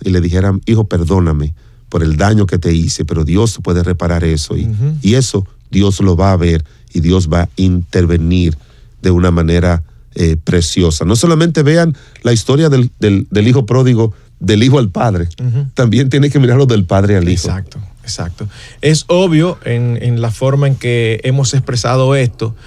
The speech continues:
Speaker 2: que un padre que actúa así no está ejerciendo su autoridad, sino más bien está, eh, decidiendo actuar sabiamente.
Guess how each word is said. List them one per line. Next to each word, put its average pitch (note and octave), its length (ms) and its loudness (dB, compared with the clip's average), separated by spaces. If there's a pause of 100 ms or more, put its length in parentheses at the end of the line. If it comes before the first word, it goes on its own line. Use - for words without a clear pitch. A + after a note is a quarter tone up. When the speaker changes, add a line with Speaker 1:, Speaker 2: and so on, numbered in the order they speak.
(360)
Speaker 2:
que B2+ 160 2
un D3+ 240 2
padre D3 640 2
que B2 440 -2 (140)
actúa D3+ 760 0
así C3 880 0 (380)
no C3+ 300 2
está D#3 280 0
ejerciendo D3 680 2
su D#3+ 440 0
autoridad, B2 1300 0 (380)
sino B2+ 460 -2
más D3 180 2
bien C#3+ 280 2
está, C3 500 -2 (500)
eh, B2 280 -4
decidiendo C3+ 800 0
actuar C3+ 460 0
sabiamente. C3 1300 -2